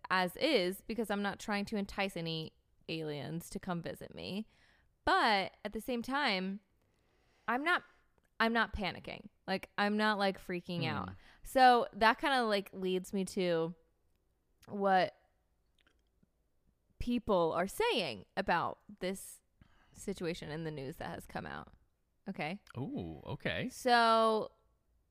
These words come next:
Speaker 1: what I've seen all over on TikTok, on Instagram, people's response to the alien news and that the government has, like, been like, "Yeah, the whatever. There's aliens," <laughs> essentially.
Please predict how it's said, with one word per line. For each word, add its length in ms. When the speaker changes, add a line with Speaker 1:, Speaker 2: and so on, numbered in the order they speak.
Speaker 1:
what 260
I've 220
seen 260
all 240
over 460
on 160
TikTok, 520
on 120
Instagram, 720
people's 460
response 580
to 460
the 200
alien 520
news 400
and 140
that 140
the 60
government 480
has, 220
like, 200
been 120
like, 180
"Yeah, 480
the 340
whatever. 340
There's 200
aliens," 400
<laughs> 60
essentially. 600